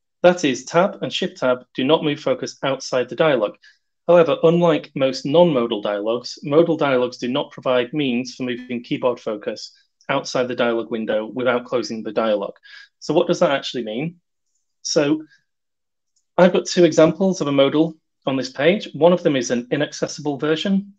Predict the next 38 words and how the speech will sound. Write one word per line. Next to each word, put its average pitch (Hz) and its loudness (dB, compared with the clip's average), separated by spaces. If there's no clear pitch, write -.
and 127 -4
the 120 -4
other 131 4
is 120 -2
an 113 -4
accessible 113 -8
version. 110 -6
So - -8
this 175 -2
is 196 -4
the 196 -2
inaccessible 165 0
version. 196 2
So - 0
I 185 4
click 170 0
on 131 0
this 120 0
and 123 2
I 127 4
get 123 -4
this 120 -6
kind 110 -6
of 104 -8
pop-up, - 0
uh, 117 -2
this 113 -6
kind 113 -12
of 107 -10
modal. 160 2
Watch 196 0
what 240 -2
happens 180 -2
here. 120 2
So 139 -6
if - -16
you 190 -2
see, 208 -4